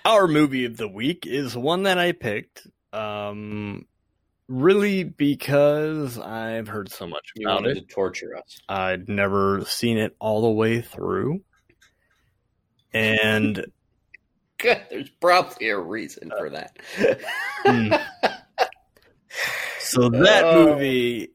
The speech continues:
Speaker 1: starring ninjas, cocaine, and Y K Kim is Miami Connection, which originally premiered at eight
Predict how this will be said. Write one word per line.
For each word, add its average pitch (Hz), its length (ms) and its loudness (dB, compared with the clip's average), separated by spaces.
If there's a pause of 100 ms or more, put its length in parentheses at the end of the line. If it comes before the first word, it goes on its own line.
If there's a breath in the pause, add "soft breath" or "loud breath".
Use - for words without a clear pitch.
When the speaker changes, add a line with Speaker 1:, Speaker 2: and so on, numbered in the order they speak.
(100)
Speaker 1:
starring 131 920 2
ninjas, 175 840 4 (300)
cocaine, 139 960 0 (120)
and 107 380 -10 (300)
Y 131 240 -2
K 147 220 0
Kim 104 640 -6
is 98 600 -10 (260)
Miami 127 720 2 (100)
Connection, 107 800 -2 (500)
which - 100 -18 (100)
originally 143 600 2
premiered 117 460 0
at 92 240 -4 (800)
eight 156 300 -2